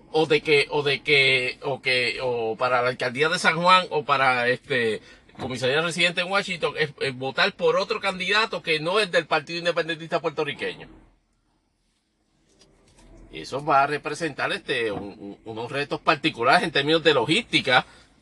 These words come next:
Hay gente que, que, que plantea, no necesariamente de forma descabellada, claro está,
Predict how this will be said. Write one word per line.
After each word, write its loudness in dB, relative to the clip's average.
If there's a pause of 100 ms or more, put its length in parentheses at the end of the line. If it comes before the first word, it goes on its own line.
(540)
Hay -12
gente 0
que, 4
que, -4
que -6
plantea, 0
no -2
necesariamente -2
de -4
forma -4
descabellada, -2
claro -4
está, -4